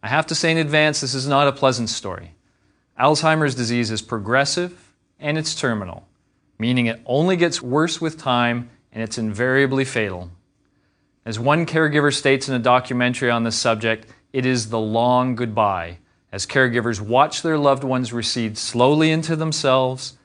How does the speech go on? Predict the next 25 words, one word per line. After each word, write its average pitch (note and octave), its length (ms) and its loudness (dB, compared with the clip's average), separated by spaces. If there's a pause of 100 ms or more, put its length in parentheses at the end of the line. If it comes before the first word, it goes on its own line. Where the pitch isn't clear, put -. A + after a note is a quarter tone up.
(140)
and A2+ 100 -4
then A#2+ 120 2
ultimately A#2+ 520 0
into A#2 180 -4
death G#2+ 340 -2
itself. F2+ 640 -10 (800)
As B2 140 -8
horrible G#3 400 6
as F3 120 2
all E3+ 200 4
this D3+ 160 0
sounds, C3+ 340 0
I'm B2+ 260 -4
also G3 300 -2
going F#3 180 -4
to - 60 -6
try D#3 160 4
to D3 80 -2
bring C3+ 220 0
some G3 400 0
hopeful E3 520 0
and C3+ 160 -2
useful D#3 380 -4
information C3+ 580 -4
forward. F#2+ 520 -8